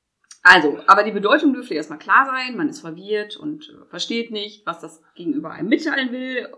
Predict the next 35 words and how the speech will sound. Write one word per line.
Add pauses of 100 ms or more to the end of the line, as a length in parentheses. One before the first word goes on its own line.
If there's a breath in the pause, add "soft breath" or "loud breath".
Oder
man
will
es
absichtlich
nicht
verstehen.
Auch
dann
kann
man
das (120)
Sprichwort
benutzen. (1160 soft breath)
Und
auch
hier
ist
der
Ursprung,
äh,
Ursprung
nicht
ganz
geklärt. (1300)
Ich
hab
immer
gedacht, (140)
dass
das
daher
rührt,
dass
es